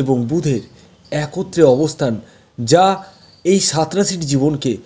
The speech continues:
বদলে দিতে বাধ্য। তো কোন সেই সাত সৌভাগ্যশালী রাশি, সেই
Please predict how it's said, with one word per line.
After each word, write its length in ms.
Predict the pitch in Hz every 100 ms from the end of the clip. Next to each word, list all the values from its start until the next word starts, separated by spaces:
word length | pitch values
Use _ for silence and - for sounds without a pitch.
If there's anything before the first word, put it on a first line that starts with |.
| 117
বদলে 300 | 165 147 190
দিতে 260 | 151 147 175 165 - _ _ 107 123
বাধ্য। 260 | 123 113 - 107 - - _ - _ _
তো 40 | 135 -
কোন 140 | 214 202
সেই 180 | 226 226 220 -
সাত 240 | 139 151 - -
সৌভাগ্যশালী 680 | 156 196 208 208 208 202
রাশি, 380 | 160 151 156 170 117 - - - -
সেই 160 | 160